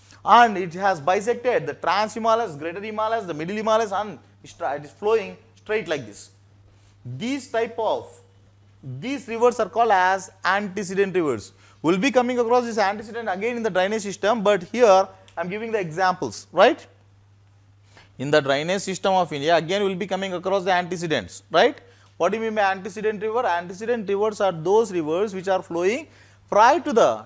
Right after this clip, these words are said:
topography. What do you mean by prior? Prior to. Prior to the topography means what?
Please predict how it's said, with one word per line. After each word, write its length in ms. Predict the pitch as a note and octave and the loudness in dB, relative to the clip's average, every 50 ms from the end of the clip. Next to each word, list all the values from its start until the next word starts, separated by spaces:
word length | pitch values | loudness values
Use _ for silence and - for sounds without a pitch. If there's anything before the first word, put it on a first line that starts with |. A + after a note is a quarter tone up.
| - _ | -10 _
topography. 600 | - F#3+ F#3 F#3 A#3 A#3+ A3 F3 D3+ B2+ - B2+ - - C#3+ C3+ _ _ - | -2 -2 2 4 2 2 2 2 -2 -2 -4 -8 -20 -20 -20 -20 _ _ -10
What 180 | D3 F3+ G#3 A3+ | -4 -4 -4 -4
do 80 | C#4 | -4
you 60 | C4 | -8
mean 100 | C#4 C4+ | -10 -10
by 60 | B3 A#3+ | -10 -10
prior? 440 | - A3+ A#3 A#3+ B3+ D4 E4 E4+ - - - _ _ _ _ _ _ _ _ _ _ _ _ _ _ _ _ _ _ _ _ _ _ _ _ _ _ _ _ _ _ - | -6 -2 2 2 4 4 2 -2 -6 -16 -20 _ _ _ _ _ _ _ _ _ _ _ _ _ _ _ _ _ _ _ _ _ _ _ _ _ _ _ _ _ _ -6
Prior 340 | F#3+ G3+ G#3+ A#3+ B3+ C4 A#3+ - | 0 4 4 4 4 2 -2 -6
to. 340 | C#4 C4 A3+ D#3+ A#2+ G2+ G2+ - _ _ _ _ _ _ _ _ _ _ _ _ _ _ _ _ _ _ _ _ _ _ _ _ _ _ _ _ _ _ _ _ | -4 -2 -2 -2 -2 -4 -10 -16 _ _ _ _ _ _ _ _ _ _ _ _ _ _ _ _ _ _ _ _ _ _ _ _ _ _ _ _ _ _ _ _
Prior 280 | - G3 G#3+ A#3+ C4+ C4 | 4 6 8 8 6 4
to 120 | - C#4+ | 2 2
the 80 | C#4 C4+ | 2 2
topography 560 | G#3+ A#3 A#3+ A#3 G3 B3+ A#3 A3 A3+ F#3 G#3+ | 4 6 4 4 4 4 2 2 0 0 0
means 200 | G3+ A#3+ C4 A3+ | -2 -2 -2 2
what? 240 | A#3 A3 A3+ A3 G#3+ | 4 4 4 4 4